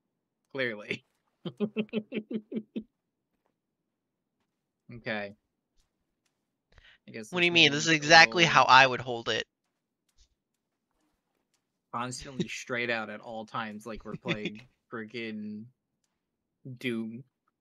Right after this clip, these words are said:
Speaker 2: Yeah. <laughs>
Speaker 1: What's Ben?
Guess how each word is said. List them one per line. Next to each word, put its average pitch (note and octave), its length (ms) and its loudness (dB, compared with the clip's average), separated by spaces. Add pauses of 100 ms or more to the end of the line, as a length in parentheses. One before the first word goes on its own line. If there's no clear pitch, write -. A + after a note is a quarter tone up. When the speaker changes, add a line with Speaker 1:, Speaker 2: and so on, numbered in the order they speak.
(100)
Speaker 2:
Yeah. C#3+ 280 8 (260)
<laughs> - 140 -4 (2500)
Speaker 1:
What's E3 500 -16
Ben? A2 600 -14